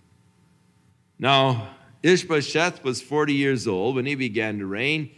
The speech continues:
David was thirty years old when he began his reign in Hebron. And David reigned for seven years and six months in Hebron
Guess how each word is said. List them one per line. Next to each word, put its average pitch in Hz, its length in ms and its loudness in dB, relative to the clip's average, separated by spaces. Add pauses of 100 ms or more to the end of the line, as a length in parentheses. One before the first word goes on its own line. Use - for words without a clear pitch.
(200)
David 160 400 2
was 127 300 0
thirty 180 340 2
years 110 440 2
old 98 440 2 (500)
when 98 200 -4
he 139 200 4
began 123 540 2
his 143 360 0
reign 110 400 0
in 110 220 -2
Hebron. 110 720 -2 (400)
And 123 220 0
David 220 440 2
reigned 165 440 2
for 160 200 0
seven 196 560 -2
years 160 320 2
and 156 120 -2
six - 440 -4
months 170 400 -2
in 139 180 -4 (100)
Hebron 117 600 -4